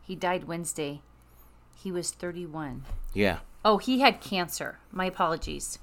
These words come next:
Speaker 2: Oh.
Speaker 1: He had cancer.
Speaker 2: There was another football player here a while back that had cancer, remember?
Speaker 1: Mm-hmm.
Speaker 2: Like, last year or the year before, he just got back to playing.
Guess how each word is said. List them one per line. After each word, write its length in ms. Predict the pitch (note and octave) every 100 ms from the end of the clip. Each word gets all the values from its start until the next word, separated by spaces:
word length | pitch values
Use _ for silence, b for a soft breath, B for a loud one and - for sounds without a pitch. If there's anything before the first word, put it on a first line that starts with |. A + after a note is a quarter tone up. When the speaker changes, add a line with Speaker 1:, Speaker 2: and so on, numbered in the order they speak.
| - -
Speaker 2:
Oh. 260 | G2 F2+ D#2+ b b b b b
Speaker 1:
He 200 | - G3+
had 200 | F3+ F3
cancer. 500 | - E3 C#3+ - - - B B B
Speaker 2:
There 100 | E3
was 140 | A#3+
another 240 | B3 D3+ F#3+
football 320 | - A2+ G#2
player 280 | - A2+ G2+
here 180 | A2+ G#2+
a 40 |
while 160 | G#2 F#2
back 220 | G#2 F#2+
that 100 | F2+
had 180 | G#2 -
cancer, 360 | G#2 F#2 F#2
remember? 400 | G2 A#2+ D3 F3
Speaker 1:
Mm-hmm. 140 | - F2
Speaker 2:
Like, 140 | G2+ F#2+ -
last 320 | A2+ C3 C3+
year 120 | D3 B2+
or 20 |
the 100 | G#2
year 100 | C3
before, 460 | A2 - G#2+ C#3 B B B
he 120 | -
just 240 | G2+ B2 B2
got 120 | A#2+
back 160 | A2 -
to 40 |
playing. 420 | - G#2+ A2+ C#3